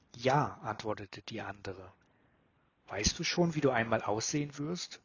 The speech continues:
fuhr sie fort, wobei sie langsam zu einem Regentropfen kroch, der rund wie eine kleine Kugel auf einem der vielen Blätter der Eiche lag.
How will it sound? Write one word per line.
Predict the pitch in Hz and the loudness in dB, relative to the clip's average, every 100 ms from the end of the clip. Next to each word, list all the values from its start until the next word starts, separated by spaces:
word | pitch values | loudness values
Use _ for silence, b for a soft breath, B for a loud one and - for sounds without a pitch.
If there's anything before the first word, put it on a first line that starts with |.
| _ | _
fuhr | - 143 139 | -6 2 2
sie | 139 | 2
fort, | - 131 - 190 - _ _ _ _ _ - - b b b b | -4 -4 -4 -6 -12 _ _ _ _ _ -20 -20 b b b b
wobei | - 120 127 156 | -4 12 12 12
sie | 139 | 12
langsam | 113 117 180 170 175 175 | 12 12 12 10 10 8
zu | - | 0
einem | - 110 110 | 0 -2 -2
Regentropfen | 104 127 165 - 156 - - 143 | 0 0 0 0 0 0 -6 -10
kroch, | - 151 170 - B B B - | -6 -4 -4 -6 B B B 0
der | 110 | 2
rund | 101 123 180 - 131 | 4 4 4 0 0
wie | 123 | 2
eine | 107 107 | 2 2
kleine | - 113 110 151 165 | 2 2 2 0 -2
Kugel | - 135 143 151 | 0 0 6 6
auf | - 101 - | 6 -2 0
einem | 113 131 160 151 | 0 2 2 2
der | 110 | 0
vielen | - - 160 165 143 | 0 0 4 4 2
Blätter | 110 110 123 | 0 0 -4
der | 120 107 | -4 -6
Eiche | 104 107 107 | -6 -2 -4
lag. | 95 92 92 | -4 -10 -14